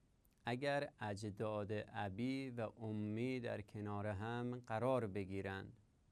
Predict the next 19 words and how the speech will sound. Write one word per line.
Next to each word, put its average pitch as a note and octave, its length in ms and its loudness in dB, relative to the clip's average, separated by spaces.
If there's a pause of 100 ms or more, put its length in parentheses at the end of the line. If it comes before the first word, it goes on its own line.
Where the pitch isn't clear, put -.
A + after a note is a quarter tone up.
(680)
زیدی A2 680 2
از G2+ 280 -2
دنیا G#2+ 460 0
رفته، C3+ 800 -2 (880)
اولاد A2 460 4
که A2+ 120 -2
نداره، B2 520 0
نوه G#2 300 0
نویر G2+ 280 0
هیچی G#2 320 -4
نداره، B2 400 0
پدر G#2 320 -2
و - 20 0
مادرم G2+ 520 0
نداره، B2+ 540 2 (1160)
برادر A2+ 340 4
خواهرم B2 420 4
هیچی A#2+ 260 -2
نداره G2 460 -4